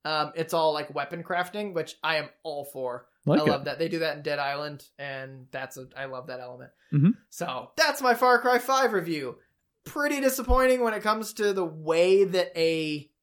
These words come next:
Speaker 1: uh, open world R P G typically works,
Speaker 2: Mm-hmm.
Speaker 1: because it kind of restricts you a lot more than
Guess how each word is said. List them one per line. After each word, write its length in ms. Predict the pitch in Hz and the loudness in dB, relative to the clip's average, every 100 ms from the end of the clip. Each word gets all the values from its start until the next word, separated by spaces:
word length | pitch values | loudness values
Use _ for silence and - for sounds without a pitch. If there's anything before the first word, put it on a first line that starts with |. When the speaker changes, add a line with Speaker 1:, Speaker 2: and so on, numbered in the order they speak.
| - | -4
Speaker 1:
uh, 480 | 151 147 139 131 131 _ _ - | 0 2 2 -2 -6 _ _ 2
open 380 | 185 185 185 160 | 2 2 -4 0
world 520 | 170 170 165 160 156 _ | 4 6 4 2 -4 _
R 180 | 156 160 | -2 -2
P 180 | 175 160 | -2 -6
G 180 | 165 156 | -6 -6
typically 460 | 160 147 165 151 | -6 -6 -6 -8
works, 640 | 139 190 320 - - - - | -2 0 0 0 -8 -8 0
Speaker 2:
Mm-hmm. 160 | 131 147 | 4 6
Speaker 1:
because 180 | 233 151 | 4 0
it 120 | - | -8
kind 240 | - 160 156 | -10 -6 -6
of 240 | 143 - _ 165 | -6 -14 _ -12
restricts 720 | 156 - - 196 180 - - | -12 -10 -12 -10 -10 -10 -14
you 440 | 190 196 202 202 190 | -14 -14 -12 -12 -4
a 80 | |
lot 440 | 175 156 170 180 165 | -4 0 0 0 -6
more 560 | 165 160 170 190 196 202 | -8 -4 -2 0 -2 -4
than 520 | 190 170 165 160 | -8 -8 -10 -16